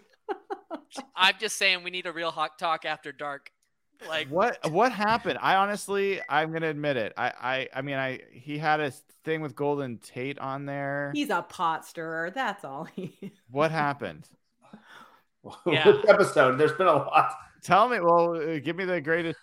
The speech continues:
Speaker 3: hits. What, what, what's gone on?
Speaker 2: So here, I'll, I'll read some quotes for you. How about
Speaker 3: Okay.
Speaker 2: that? I won't even interpret anything. I'll just repeat what was said.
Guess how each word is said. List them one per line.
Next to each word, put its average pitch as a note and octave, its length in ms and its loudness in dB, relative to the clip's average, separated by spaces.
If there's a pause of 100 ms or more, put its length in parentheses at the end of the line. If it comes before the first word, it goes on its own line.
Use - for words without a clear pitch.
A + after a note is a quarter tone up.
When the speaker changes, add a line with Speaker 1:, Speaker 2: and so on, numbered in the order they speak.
Speaker 3:
hits. D3 260 -4
What, B2+ 260 -6
what, C3 240 -6
what's B2+ 220 -8
gone A#2+ 220 -8
on? G2 260 -8 (720)
Speaker 2:
So G3+ 760 -4 (340)
here, A3+ 320 -8
I'll, G3+ 160 -2
I'll G#3 120 0
read B3+ 220 -10
some G#3 180 -10
quotes - 460 -10
for - 180 -14
you. - 240 -20
How C#3+ 120 -6
about G3+ 220 -10
Speaker 3:
Okay. E3+ 100 -12
Speaker 2:
that? G#2+ 320 -12
I D#3+ 80 -4
won't G#3 220 -6
even F#3 220 -6
interpret C#3 520 -12
anything. A#2+ 400 -20
I'll C#3 100 -8
just D#3+ 220 -12
repeat C#3+ 500 -12 (320)
what A2+ 240 -20
was F#2 180 -18
said. F2+ 260 -14